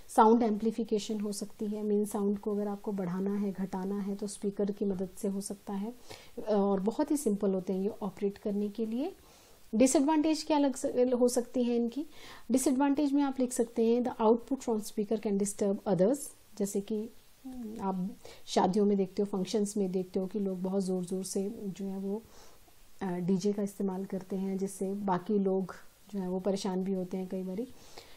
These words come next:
High quality speakers are expensive। तो अगर आपको बहुत अच्छी क्वालिटी का स्पीकर ख़रीदना है तो वो, अ, जो है थोड़ा महंगा हो सकता है। तो ये इसके क्या है,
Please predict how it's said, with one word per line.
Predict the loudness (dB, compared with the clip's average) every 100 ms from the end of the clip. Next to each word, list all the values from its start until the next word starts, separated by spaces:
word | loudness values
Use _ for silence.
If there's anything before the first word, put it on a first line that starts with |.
| 0 10
High | 10 12
quality | 8 6 -2 -4
speakers | -4 0 0
are | 0 -2 -6
expensive। | -6 -2 -2 -2 -4 -6 -16 -14
तो | -4
अगर | 0 2
आपको | 0 -2 -2
बहुत | -2 -2
अच्छी | -4 -2
क्वालिटी | 2 2 2 -2
का | -2 -2
स्पीकर | -4 -6 -4 -4
ख़रीदना | -4 -6 -4 -6
है | -6
तो | -8 -4
वो, | -4 -4 -8 -20 -20 -18 -18 -18 -6
अ, | 0
जो | 0 2
है | 0
थोड़ा | 2 4
महंगा | 4 4 2
हो | 4 2
सकता | 0 -2 -2
है। | 0
तो | 2
ये | 2 4 2
इसके | 0 -4 -4
क्या | -2 0
है, | -2